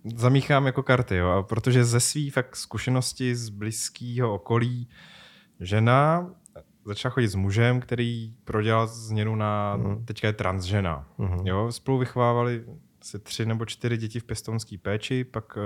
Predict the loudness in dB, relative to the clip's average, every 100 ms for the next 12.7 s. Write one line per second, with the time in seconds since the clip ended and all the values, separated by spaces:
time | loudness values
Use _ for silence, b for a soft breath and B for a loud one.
0 | -4 -4 -4 -2 0 0 -2 -6 -6 -6
1 | -6 -6 -2 -2 -2 -6 -12 -4 -2 -2
2 | -4 -6 -6 -4 -4 -4 -8 B B B
3 | -6 -6 -4 -4 -4 -2 -2 0 4 4
4 | 4 0 2 2 2 -2 -8 B B B
5 | B B 0 4 4 2 -2 2 4 6
6 | 4 0 -2 -6 -10 _ _ b b -20
7 | -18 -6 -4 -4 -8 -8 -8 -6 -4 -2
8 | -2 -4 -8 -10 -4 -2 0 0 0 -2
9 | -2 -2 -2 2 6 8 6 2 -6 -6
10 | -6 -6 -10 -10 -10 -16 -16 -18 _ b
11 | b b -8 -2 2 2 2 -2 -2 -4
12 | 6 8 8 6 4 2 0